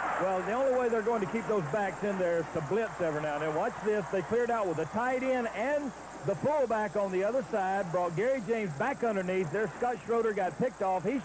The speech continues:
chasing him, and then came Brian Williams to put the stop on.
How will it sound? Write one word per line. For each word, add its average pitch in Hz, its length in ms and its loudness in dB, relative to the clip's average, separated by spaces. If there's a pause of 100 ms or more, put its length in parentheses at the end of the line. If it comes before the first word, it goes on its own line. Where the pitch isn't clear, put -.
chasing 190 320 0
him, 190 220 -2 (1000)
and 143 140 2
then 214 160 0
came 214 220 -2
Brian 190 300 0
Williams 185 380 0
to 151 60 -6
put 180 180 0
the 175 120 -2
stop 170 360 -2
on. 120 220 -2